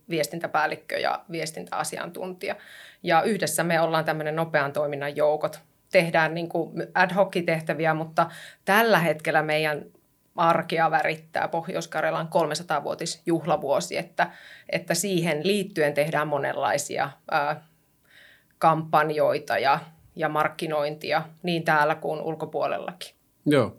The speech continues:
Speaker 2: joo, ihan totta. Tää on senkin takia ihan
Speaker 1: Mm.
Speaker 2: ajankohtainen, tota, haastattelu ja vuo-, vuosi, että nyt on tämmönen ihan makea, makea pyöreitä, pyöreitä täytetään.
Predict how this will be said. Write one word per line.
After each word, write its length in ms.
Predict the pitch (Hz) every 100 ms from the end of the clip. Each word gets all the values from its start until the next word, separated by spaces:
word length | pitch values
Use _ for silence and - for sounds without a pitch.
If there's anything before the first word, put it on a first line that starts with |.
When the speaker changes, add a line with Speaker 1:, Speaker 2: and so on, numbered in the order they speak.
| -
Speaker 2:
joo, 240 | 139 135
ihan 160 | 123 127
totta. 260 | 123 -
Tää 100 | 98
on 160 | 101 -
senkin 240 | 101 90
takia 240 | 95 90 107
ihan 160 | 90
Speaker 1:
Mm. 60 | 82
Speaker 2:
ajankohtainen, 640 | 98 92 - - 95 87 - - _ _
tota, 280 | - 90 95 -
haastattelu 580 | - 101 104 - 101
ja 120 | 98 101
vuo-, 160 | 104
vuosi, 300 | 110 104 87
että 260 | 90 - 82 - -
nyt 180 | 110 110
on 100 | 101
tämmönen 360 | 101 95 87 87 _ - - - - - 107
ihan 140 | 104
makea, 360 | 110 107 101 90
makea 320 | 113 104 104
pyöreitä, 520 | 92 107 98 87 90 - - -
pyöreitä 300 | 110 98 95
täytetään. 520 | - 101 87 82 90